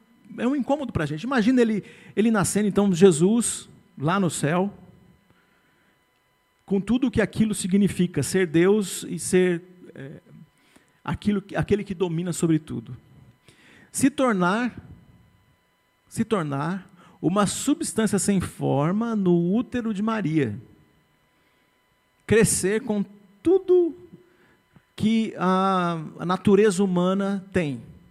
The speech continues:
Cada semana do desenvolvimento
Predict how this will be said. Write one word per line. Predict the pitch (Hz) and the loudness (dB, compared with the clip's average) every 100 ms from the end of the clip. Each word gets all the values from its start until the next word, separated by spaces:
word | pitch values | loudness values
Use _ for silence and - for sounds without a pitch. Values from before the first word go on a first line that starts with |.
| _ _ _ _ _ _ _ _ _ _ _ | _ _ _ _ _ _ _ _ _ _ _
Cada | - 262 240 | -10 -8 -6
semana | - 220 214 208 | -4 -2 -2 -4
do | 185 | -6
desenvolvimento | 180 180 180 175 170 151 170 170 190 | -6 -6 -4 -6 -6 -4 -4 -6 -12